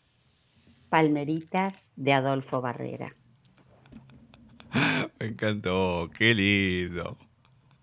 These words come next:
Speaker 2: Ahora
Speaker 1: Distinto.
Speaker 2: Sí, distinto, distinto, pero, mm, no sé si la inocencia de la gente vuelve.
Speaker 1: Claro.
Speaker 2: No sé,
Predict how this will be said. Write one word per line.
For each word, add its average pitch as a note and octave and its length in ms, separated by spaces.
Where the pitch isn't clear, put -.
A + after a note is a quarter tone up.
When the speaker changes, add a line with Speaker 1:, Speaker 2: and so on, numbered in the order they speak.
Speaker 2:
Ahora A2+ 540
Speaker 1:
Distinto. D3+ 360
Speaker 2:
Sí, F4 420
distinto, F#3 720
distinto, B2+ 680
pero, G#2+ 720
mm, F#2+ 520
no F#3 80
sé G#2 280
si F#2+ 180
la F#2 140
inocencia F2+ 720
de D#2+ 120
la E2 140
gente - 560
vuelve. D2+ 320
Speaker 1:
Claro. C#3+ 680
Speaker 2:
No C3+ 240
sé, E2+ 720